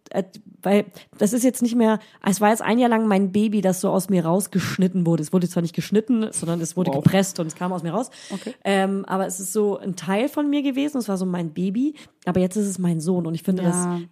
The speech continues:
Speaker 1: das hat, da haben wir, glaub ich, in der Eingewöhnungsfolge schon so drüber gesprochen.
Speaker 2: Das ist jetzt ein
Speaker 1: Dieses,
Speaker 2: Kind.
Speaker 1: es ist ein Kind, es ist ein Kleinkind.
Speaker 2: Ja.
Speaker 1: Und es kann sich ausdrücken, es kann Dinge zeigen, es kann sagen, was es möchte, ungefähr so
Speaker 2: Ja,
Speaker 1: mit,
Speaker 2: ja, ja,
Speaker 1: äh, Gestik
Speaker 2: grob,
Speaker 1: und
Speaker 2: ja.
Speaker 1: Mimik so ein bisschen.
Speaker 2: Es hat auch eine Meinung und es hat einen Willen
Speaker 1: Es
Speaker 2: und
Speaker 1: hat eine
Speaker 2: es,
Speaker 1: eigene Meinung, ja.
Speaker 2: es ist jetzt so richtig da und so
Speaker 1: Mhm.
Speaker 2: richtig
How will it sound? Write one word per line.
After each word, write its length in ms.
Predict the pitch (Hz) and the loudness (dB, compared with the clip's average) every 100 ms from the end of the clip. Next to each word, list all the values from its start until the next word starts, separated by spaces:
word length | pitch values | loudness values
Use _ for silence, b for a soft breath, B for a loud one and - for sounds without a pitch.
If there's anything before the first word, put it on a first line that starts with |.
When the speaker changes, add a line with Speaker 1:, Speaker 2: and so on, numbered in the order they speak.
| 175 | -6
Speaker 1:
das 40 | 156 | -4
hat, 140 | 196 | -2
da 40 | |
haben 80 | 190 | 0
wir, 60 | 202 | 0
glaub 120 | 196 | 0
ich, 60 | 185 | -2
in 20 | |
der 60 | 170 | -2
Eingewöhnungsfolge 440 | 185 185 175 180 175 | 0 -2 0 0 0
schon 100 | 170 | -2
so 80 | |
drüber 200 | 165 170 | -2 -2
gesprochen. 360 | 165 170 165 196 | -2 -4 -4 -4
Speaker 2:
Das 140 | 196 | -6
ist 140 | 165 185 | -8 -12
jetzt 140 | - | -8
ein 60 | 190 | -2
Speaker 1:
Dieses, 200 | 185 202 | 0 2
Speaker 2:
Kind. 180 | 220 196 | 2 0
Speaker 1:
es 100 | 202 | -4
ist 140 | 185 185 | -4 -4
ein 100 | 180 | 0
Kind, 240 | 208 190 | 0 0
es 100 | 160 | -4
ist 120 | 156 | -6
ein 60 | 156 | -8
Kleinkind. 760 | - 175 170 - 196 226 254 - | -4 -2 -2 0 2 2 0 -6
Speaker 2:
Ja. 240 | 175 160 b _ | -6 -6 b _
Speaker 1:
Und 260 | 190 190 180 | 0 2 0
es 100 | 160 | -4
kann 160 | 202 | -4
sich 180 | 190 - | -2 -2
ausdrücken, 440 | 185 - 233 226 208 | -2 -2 -4 0 -2
es 120 | 190 | 0
kann 180 | 196 175 | 0 2
Dinge 220 | 180 180 | 2 0
zeigen, 460 | - 175 185 220 | -2 0 0 0
es 140 | 214 - | -2 0
kann 180 | 185 170 | 0 2
sagen, 280 | 165 175 | 0 2
was 120 | 170 160 | -2 -2
es 140 | - | 0
möchte, 280 | 185 190 214 | 0 2 4
ungefähr 540 | 226 220 208 220 233 | 6 6 6 6 6
so 180 | 202 202 | 4 4
Speaker 2:
Ja, 140 | 175 190 | 4 2
Speaker 1:
mit, 120 | 185 | 0
Speaker 2:
ja, 120 | 180 | 2
ja, 140 | 175 185 | 4 4
Speaker 1:
äh, 60 | |
Gestik 320 | 175 208 214 | 2 2 4
Speaker 2:
grob, 100 | 190 | 2
Speaker 1:
und 40 | 180 | 4
Speaker 2:
ja. 80 | 180 | 4
Speaker 1:
Mimik 180 | 220 202 | 4 0
so 100 | 208 | -2
ein 60 | 190 | -2
bisschen. 240 | 185 190 | 0 2
Speaker 2:
Es 60 | 180 | 2
hat 140 | 240 | 4
auch 100 | 240 | 4
eine 120 | 226 208 | 6 6
Meinung 420 | 185 214 208 180 | 6 8 6 4
und 100 | 185 | 2
es 120 | 190 | 0
hat 100 | 196 | 0
einen 140 | 185 | 4
Willen 320 | 190 202 185 143 | 6 6 6 2
Speaker 1:
Es 60 | |
Speaker 2:
und 60 | 165 | 0
Speaker 1:
hat 80 | 180 | 2
eine 80 | 196 | 0
Speaker 2:
es, 60 | |
Speaker 1:
eigene 220 | 180 180 | 0 0
Meinung, 380 | 180 180 202 175 | 2 2 2 2
ja. 240 | 175 196 175 | 0 -2 -4
Speaker 2:
es 80 | 185 | -4
ist 100 | 220 | -2
jetzt 160 | 202 | 0
so 80 | 202 | 0
richtig 360 | 196 220 226 - | -2 -2 -6 -2
da 400 | 185 180 180 170 | 4 6 6 4
und 240 | 190 180 196 | 0 0 2
so 80 | 190 | 2
Speaker 1:
Mhm. 40 | |
Speaker 2:
richtig 360 | 220 220 - | 2 -2 -6